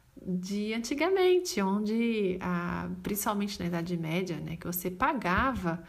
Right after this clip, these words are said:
para ter um espaço no céu, né? E vocês vão falar, "Nossa, você tá pegando muito pesado."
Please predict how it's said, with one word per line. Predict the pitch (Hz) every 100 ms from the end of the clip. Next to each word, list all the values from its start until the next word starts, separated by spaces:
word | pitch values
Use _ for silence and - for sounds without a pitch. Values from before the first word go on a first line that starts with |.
| - -
para | - 185 247
ter | - 175 165 226
um | 311
espaço | - - 196 226 -
no | 311
céu, | - 190 175 180 - - _ - - - - - - -
né? | 180 - 175 180 - - - _ -
E | 190 180
vocês | 180 -
vão | 196
falar, | 190 180
"Nossa, | 226 247 233 -
você | 208
tá | 202 214
pegando | 214 214 214 214
muito | 214 214 220 233
pesado." | - 262 220 202 202 196 185 175 180